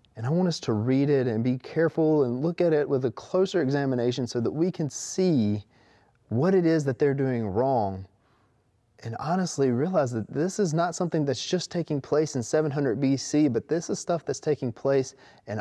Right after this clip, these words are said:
our lives, in our world, in our country, in our places today. And so let's read Micah chapter three, and then before we leave, there's always hope,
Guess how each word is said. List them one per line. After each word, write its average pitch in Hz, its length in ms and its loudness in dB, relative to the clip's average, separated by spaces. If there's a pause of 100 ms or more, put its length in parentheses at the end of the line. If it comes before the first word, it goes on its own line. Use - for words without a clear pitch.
our 160 300 2
lives, 117 440 2
in 113 160 -2
our 156 280 4
world, 123 380 4
in 113 140 -4
our 147 220 0
country, 135 460 -2
in 123 80 -2
our 151 160 2
places 139 460 -2
today. 92 460 -6 (960)
And 123 140 0
so 127 400 2 (200)
let's 160 200 0
read 165 260 4
Micah 147 300 0
chapter 143 320 0
three, 127 560 2 (420)
and 139 160 -2
then 131 260 -2 (220)
before 180 480 -2
we 175 200 2
leave, 131 500 2 (220)
there's 131 260 -12
always 160 380 2
hope, - 420 -2